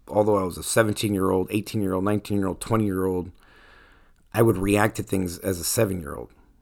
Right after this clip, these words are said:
<clears throat> I believe my first memory of being phys-, sexually abused was, uh, I think I was, like, seven. So, if you think about it, I, I had a mentality of a seven-year-old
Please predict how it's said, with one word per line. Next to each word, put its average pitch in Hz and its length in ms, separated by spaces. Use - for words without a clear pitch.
<clears throat> 95 1400
I - 960
believe 131 200
my 107 80
first 113 340
memory 104 320
of 85 140
being 90 160
phys-, 87 360
sexually 92 360
abused 87 360
was, 80 260
uh, 69 300
I - 1160
think 87 140
I 87 40
was, 85 100
like, - 120
seven. 95 460
So, 101 400
if - 80
you - 40
think 113 200
about 85 220
it, - 120
I, 123 160
I 117 120
had 120 80
a - 20
mentality 107 640
of 135 80
a 120 60
seven-year-old 87 720